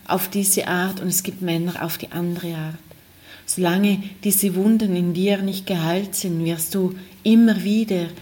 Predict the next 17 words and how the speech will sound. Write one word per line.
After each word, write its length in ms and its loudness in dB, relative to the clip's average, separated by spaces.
solche 400 0
Männer 460 0
anziehen 760 -2
oder 320 0
eben 380 -2
die 100 0
wertvollen 680 0
Männer 320 0
in 160 0
deinem 320 0
Leben 400 0
ablehnen. 720 -6
Und 160 0
wenn 220 6
du 80 6
in 180 4
einer 320 2